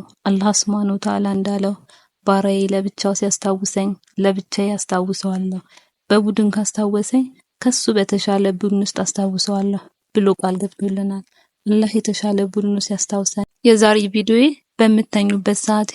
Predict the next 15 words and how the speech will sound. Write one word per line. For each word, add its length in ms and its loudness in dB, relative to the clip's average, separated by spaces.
የሆነ 320 4
የተጫጫናችሁ 840 -2
ነገር 280 0
ያለ 280 0
ያህል 320 -2
ማውራትና 560 2
መተንፈስ 500 -2
እስኪያስቸግራችሁ፣ 960 -2
ትንፋሽ 360 0
ካጠራችሁ 680 -4
ወይም 260 6
ሌሎችም 500 2
የሸይጣን 480 4
ውስወሳዎች 500 -2
ካስቸገራችሁ 840 -2